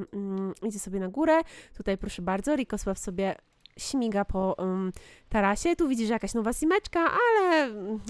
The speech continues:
stwierdził pewnie, że koleżanka albo coś. Nie podejrzewasz w ogóle, że to może być matka Loli. Ona też się w sumie na razie zbytnio nim nie interesuje.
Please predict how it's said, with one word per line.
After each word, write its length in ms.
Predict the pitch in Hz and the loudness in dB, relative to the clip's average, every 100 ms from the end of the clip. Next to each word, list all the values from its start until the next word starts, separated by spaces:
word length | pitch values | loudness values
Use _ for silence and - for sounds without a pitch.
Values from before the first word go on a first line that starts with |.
| 208 214 | -8 -8
stwierdził 440 | - - 277 247 262 | -10 -4 0 0 0
pewnie, 280 | 240 220 | 0 0
że 80 | 208 | 0
koleżanka 560 | - 196 190 392 403 240 | -2 -2 2 0 0 0
albo 240 | 208 190 | -2 -4
coś. 480 | - 359 359 349 - - - - - - - | -2 0 2 2 -2 -10 -18 -20 -20 -20 -8
Nie 220 | 226 349 | 2 2
podejrzewasz 540 | 392 349 285 311 320 254 | 4 4 4 2 0 0
w 160 | 226 | -2
ogóle, 280 | 240 269 277 | 0 2 2
że 100 | 233 | 2
to 120 | 247 | 0
może 240 | 240 226 208 | 0 0 0
być 240 | 214 - | -2 -2
matka 560 | 214 214 214 - 208 - | -2 0 -2 -2 -2 0
Loli. 440 | 196 196 180 233 | 2 2 2 0
Ona 240 | 247 320 311 | 0 0 0
też 140 | 254 | -4
się 280 | - 247 226 - | -2 -2 -2 -4
w 60 | |
sumie 320 | - 233 220 | -4 0 0
na 140 | - 220 | 0 0
razie 240 | 220 208 | 0 -2
zbytnio 340 | 202 185 - 220 | -4 -4 -2 0
nim 220 | 214 214 | 0 0
nie 120 | 233 | 0
interesuje. 920 | - 233 226 220 220 - 190 175 208 | -2 -4 -2 -2 -2 -4 -4 0 0